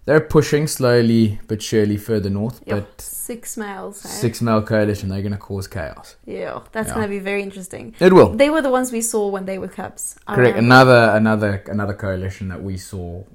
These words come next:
Speaker 1: when we, they were, or remember we went on that drive when we were on the airstrip
Speaker 2: Yeah.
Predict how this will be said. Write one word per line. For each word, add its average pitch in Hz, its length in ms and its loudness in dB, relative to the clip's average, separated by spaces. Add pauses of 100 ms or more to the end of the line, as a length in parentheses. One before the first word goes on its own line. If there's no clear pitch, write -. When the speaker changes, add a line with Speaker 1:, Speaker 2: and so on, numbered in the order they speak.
Speaker 1:
when 90 500 -10
we, 90 220 -10
they 87 200 -8
were, 87 320 -10
or 101 100 -8
remember 107 340 0
we 104 140 -4
went 107 160 -2
on 107 80 -4
that 95 140 -6
drive 95 300 -4
when 95 140 -4
we 95 60 -6
were 90 60 -6
on 95 100 -6
the 98 80 -6
airstrip 101 360 -6 (120)
Speaker 2:
Yeah. 208 400 -8